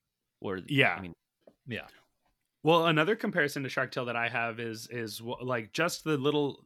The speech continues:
Speaker 2: like, Rat London that they have in the sewer. It makes so
Speaker 1: It
Speaker 2: much
Speaker 1: makes
Speaker 2: sense.
Speaker 1: sense. Yeah. <laughs> See, I'd
Speaker 2: It's
Speaker 1: never thought about it. I was like, "Oh, yeah, underwater New York, sure, whatever." Like, I'm a dumb little kid. But now,
Speaker 2: <laughs>
Speaker 1: after listening to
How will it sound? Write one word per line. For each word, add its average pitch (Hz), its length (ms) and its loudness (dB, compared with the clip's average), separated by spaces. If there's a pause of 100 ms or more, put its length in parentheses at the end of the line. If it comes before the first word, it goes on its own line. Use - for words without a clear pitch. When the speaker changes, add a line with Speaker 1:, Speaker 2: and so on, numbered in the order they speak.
Speaker 2:
like, 127 240 -8
Rat 139 280 4
London 147 400 -2
that 147 120 -2
they 143 100 -2
have 147 200 -2
in 147 80 -4
the 139 80 -4
sewer. 170 400 -4 (360)
It 165 200 0
makes 175 440 -2 (440)
so 185 160 2
Speaker 1:
It - 20 2
Speaker 2:
much 147 140 2
Speaker 1:
makes 110 160 0
Speaker 2:
sense. 98 480 -2 (100)
Speaker 1:
sense. 117 120 -4
Yeah. 110 200 -2 (480)
<laughs> - 400 -20
See, 139 220 2
I'd 135 100 10
Speaker 2:
It's 151 260 2
Speaker 1:
never 151 160 0
thought 131 200 6
about 101 240 0
it. 95 80 0
I 110 80 2
was 117 120 -2
like, 120 140 0
"Oh, 190 100 4
yeah, 190 300 2
underwater 120 680 0 (600)
New 139 100 0
York, 135 300 0
sure, 123 220 0
whatever." 95 380 0
Like, 92 180 -6
I'm 98 100 -4
a 101 80 -2
dumb 104 160 -4
little 104 160 -6
kid. 104 280 -4 (360)
But 180 140 0
now, 101 280 -2 (180)
Speaker 2:
<laughs> - 1040 -12
Speaker 1:
after 123 220 -4
listening 120 460 -2
to 104 260 -4